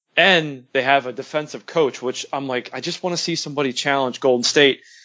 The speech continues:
And with the moves that have happened in, in the West, um, I, I wanted to see it. I know you don't like the trade.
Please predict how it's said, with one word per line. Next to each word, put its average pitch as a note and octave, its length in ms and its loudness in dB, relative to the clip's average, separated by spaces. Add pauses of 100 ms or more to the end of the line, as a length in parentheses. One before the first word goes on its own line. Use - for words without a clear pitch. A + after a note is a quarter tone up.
(280)
And C#3 360 2 (120)
with C#3+ 200 2
the D3 80 0
moves D3 260 6
that C#3+ 100 6
have C3 80 0
happened C#3 400 0
in, C3+ 180 -10
in C3+ 160 -4
the B2 80 -6
West, C#3+ 500 -2 (440)
um, - 140 -20 (520)
I, D#3+ 160 0
I F3 100 6
wanted F#3+ 260 6
to C#3 40 -4
see D3+ 220 0
it. A#2+ 100 0
I B2+ 100 0
know D3 220 2
you C#3 140 -2
don't C#3 160 2
like C3 140 0
the C3 80 -8
trade. B2+ 400 0